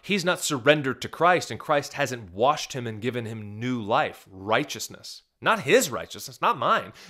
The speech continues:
but God's, through Christ, filling him with the Spirit. That's the difference.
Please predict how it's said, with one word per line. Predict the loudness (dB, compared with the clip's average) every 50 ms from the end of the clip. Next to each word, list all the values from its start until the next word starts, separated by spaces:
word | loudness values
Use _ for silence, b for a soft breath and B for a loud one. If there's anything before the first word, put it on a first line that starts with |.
| B B
but | 4 4 4 4 4 0 -12 _ _ _ _ _ _ _ _ _ _ _ _ _ _ 0
God's, | 2 2 2 2 0 -4 -8 -14 -14 -16 -16 _ _ _ _ _ _ -6
through | -2 0 0 0
Christ, | 0 2 2 2 2 0 -2 -4 -8 -10 _ b b b b
filling | -8 -2 0 2 2 2 0 -2 -4
him | -4 -4 -4 -4 -4
with | -6 -6 -6
the | -8
Spirit. | -12 -10 -8 -6 -6 -6 -6 -4 0
That's | 0 0 0 0 -4
the | -6
difference. | -6 -6 -6 -8 -12 -14 -16 -18 -20